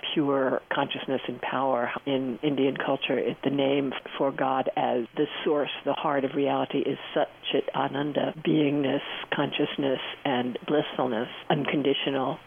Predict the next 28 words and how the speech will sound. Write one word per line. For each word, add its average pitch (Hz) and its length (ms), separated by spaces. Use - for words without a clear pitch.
beingness, 127 480
unconditional 131 880
intelligence, 123 640
and - 140
unconditional 123 720
joy. 135 320
These 208 180
traditions 175 480
also 190 420
say 165 260
that 147 120
that 156 340
being 151 460
awareness 139 560
and 139 220
joy, 151 500
which 165 220
is 143 220
in 170 400
us, - 320
which 156 200
can 151 140
be 135 140
found 156 440
through 160 440
meditation 143 560
and 175 100
contemplation, 151 760